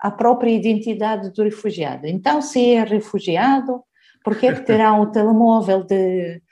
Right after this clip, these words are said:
de última geração e, ah,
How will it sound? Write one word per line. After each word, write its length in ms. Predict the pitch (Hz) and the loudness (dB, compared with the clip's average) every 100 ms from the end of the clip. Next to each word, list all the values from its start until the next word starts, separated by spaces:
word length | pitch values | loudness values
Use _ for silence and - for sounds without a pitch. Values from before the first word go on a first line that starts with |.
| _ _ | _ _
de 120 | 160 | 0
última 420 | 208 220 214 190 185 | 2 2 0 -4 -4
geração 840 | 190 196 208 - 262 269 269 262 | -4 -2 -2 2 4 6 6 4
e, 340 | 233 220 214 214 _ _ _ | 4 2 -2 -8 _ _ _
ah, 560 | - 196 196 196 190 190 | -2 0 0 -2 -4 -8